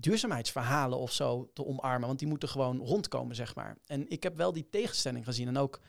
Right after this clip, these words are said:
ik zat bij hem, eh, dan op die bijrijdersstoel. En we, we hebben zelfs bij asielzoekerscentra die ijsjes gebracht. En hij gaf daar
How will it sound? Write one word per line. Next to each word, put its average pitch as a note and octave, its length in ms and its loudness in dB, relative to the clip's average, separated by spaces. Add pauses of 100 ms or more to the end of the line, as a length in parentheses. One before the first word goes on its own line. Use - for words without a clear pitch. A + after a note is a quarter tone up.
(140)
ik - 120 -2
zat F3+ 180 6
bij C#3+ 140 4
hem, C3 360 2 (300)
eh, B2+ 340 -2
dan B2 160 -2
op C3 100 -6
die C3 80 -4
bijrijdersstoel. D3 760 4
En A2+ 180 0 (640)
we, C#3 220 0
we C3+ 80 0
hebben B2+ 260 2
zelfs B2 200 2
bij B2+ 260 2
asielzoekerscentra C3 840 2
die B2 100 0
ijsjes B2+ 360 -2
gebracht. B2 360 -2
En C#3 140 0
hij C#3+ 140 2
gaf C#3 220 -2
daar B2 320 -2